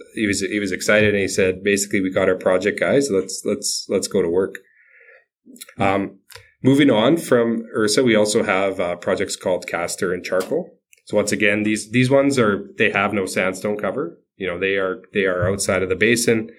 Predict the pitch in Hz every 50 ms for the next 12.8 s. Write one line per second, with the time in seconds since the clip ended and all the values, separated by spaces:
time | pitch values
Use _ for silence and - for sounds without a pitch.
0 | - - - - - - - - 104 101 101 104 104 101 - 110 104 101 104 107
1 | 101 92 - 107 95 87 - 101 101 95 101 107 101 101 104 98 - - 98 92
2 | 98 95 95 92 92 92 123 131 127 131 - 135 123 - - - 104 95 90 90
3 | 90 85 - - 92 87 90 90 90 87 85 85 85 85 82 - - _ - 101
4 | - - - - 95 92 95 98 98 98 98 98 95 92 - - 87 85 85 87
5 | 87 87 90 90 - 95 87 92 110 135 151 151 139 - - - 107 101 107 107
6 | 113 117 113 110 110 110 110 - - 127 127 - - - - - - - - -
7 | - 90 87 85 85 87 87 - _ - - - - - 117 113 185 196 208 214
8 | 220 170 127 120 113 123 127 123 127 117 101 98 101 107 104 - 107 107 101 120
9 | 127 123 127 123 - - - 107 104 - 101 90 92 95 104 104 104 98 95 90
10 | 87 82 - 95 98 95 95 90 95 - 85 92 - _ _ _ _ - - -
11 | - - 95 104 104 - - 123 117 131 131 - - 131 104 95 - - 101 98
12 | 98 - - 98 92 90 90 87 90 90 - 104 101 98 -